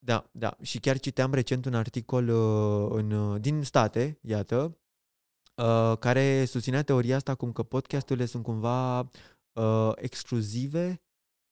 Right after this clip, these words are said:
uh, excluding people, la modul că, deși eu acum ascult un podcast pe,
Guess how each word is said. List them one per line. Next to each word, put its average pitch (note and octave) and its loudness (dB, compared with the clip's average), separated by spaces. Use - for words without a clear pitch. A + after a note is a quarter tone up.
uh, A2+ 2
excluding D3 0
people, F3 -2
la B2 -4
modul C#3+ 0
că, C#3+ -2
deși B2 -2
eu C3+ 0
acum B2 -4
ascult A2+ -4
un G#2+ -6
podcast A2 -4
pe, G#2 -6